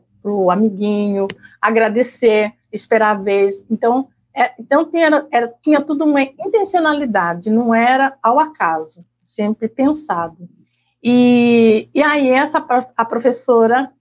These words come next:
me convidou a, a participar desse momento, que aí ele se torna não mais o professor diamante, mas ele se transformava em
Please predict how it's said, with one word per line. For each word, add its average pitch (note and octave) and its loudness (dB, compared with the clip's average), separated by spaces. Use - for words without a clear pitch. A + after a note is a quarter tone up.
me B3+ -2
convidou A#3 2
a, G3+ 0
a G3 -2
participar A3+ -2
desse A#3 -6
momento, G#3+ -2
que G#3 -8
aí A#3+ 0
ele C#4 0
se C4+ -8
torna G3 -2
não C#4 2
mais B3+ 0
o B3 -4
professor A3 -8
diamante, G#3+ -4
mas A#3 0
ele B3 0
se - -10
transformava C4+ 0
em A3+ -2